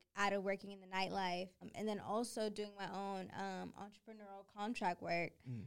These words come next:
Speaker 1: Um, and I would say the only thing that, that I've had to hold on with just faith.
Speaker 2: Mm.
Speaker 1: Like, literally sheer, pure faith
Speaker 2: Mm.
Speaker 1: has kept me on my journey, kept me afloat. Um, because whenever I don't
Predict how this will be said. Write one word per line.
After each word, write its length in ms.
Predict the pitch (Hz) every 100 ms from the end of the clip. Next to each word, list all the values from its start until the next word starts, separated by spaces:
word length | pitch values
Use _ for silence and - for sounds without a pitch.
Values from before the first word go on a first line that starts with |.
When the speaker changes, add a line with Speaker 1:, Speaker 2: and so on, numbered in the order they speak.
| -
Speaker 1:
Um, 300 | 202 185 175
and 120 | - 214
I 120 | 214
would 160 | 247
say 340 | 240 - 233 233
the 140 | 214
only 300 | 117 220 240
thing 440 | 247 226 220 220 202
that, 380 | 202 196 185 - - - -
that 120 | 202
I've 120 | 214
had 240 | 214 208
to 120 | 214 214
hold 280 | 214 214
on 160 | 202 214
with 100 | 208
just 260 | 202 - -
faith. 280 | 226 185 - _ _ -
Speaker 2:
Mm. 100 | 117
Speaker 1:
Like, 80 | 185
literally 320 | 220 247 262
sheer, 640 | 240 - - 233 226 214 214 -
pure 320 | 214 208 196 208
faith 320 | 202 185 175 -
Speaker 2:
Mm. 140 | 127 196
Speaker 1:
has 400 | 190 185 170 - _ _ _ _ 202 - _ _ _
kept 200 | 269 -
me 100 | 226
on 80 | 220
my 140 | 196
journey, 320 | 196 226 220
kept 160 | 214 208
me 120 | 196
afloat. 520 | 208 - 247 233 185 - _ _ _ -
Um, 500 | 220 190 - - 220 - _ -
because 380 | 226 226 196
whenever 640 | 202 202 208 220 220 214 202 -
I 120 | 214
don't 280 | 214 202